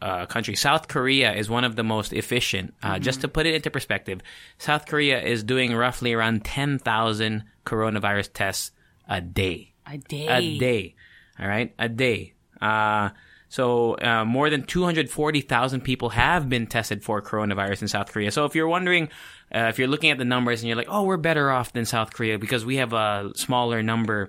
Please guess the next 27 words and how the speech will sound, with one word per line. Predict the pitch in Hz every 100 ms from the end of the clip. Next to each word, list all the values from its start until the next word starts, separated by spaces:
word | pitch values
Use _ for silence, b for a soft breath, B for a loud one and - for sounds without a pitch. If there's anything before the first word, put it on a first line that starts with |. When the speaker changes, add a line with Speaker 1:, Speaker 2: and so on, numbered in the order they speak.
| -
Speaker 2:
Mm. | 160 98
Speaker 1:
of | - 104 -
confirmed | 113 107 107 101
cases." | 101 101 92 B B B B B
Even | 160 196 220
though | 214
it's | 185
great | 120 139 151
that | 127
we | 120 113
have | 117 104
less | 110 107
confirmed | - 113 113 104 -
cases, | 110 104 92 87 - b b b b b _ _ _ -
uh, | - 120 120 117 113 - _ _ _
it's | 123 -
still | - 156 151
kind | 135 135 135
of, | 127 110 -
it's | 117 120 -
kind | 139 139
of | 123
telling | - 127 123 120 110
that | 98 95 _ _ _ _ _ - 50 71 110
th-, | - _ _ _ _ 71 98
th-, | 110 -
the, | 82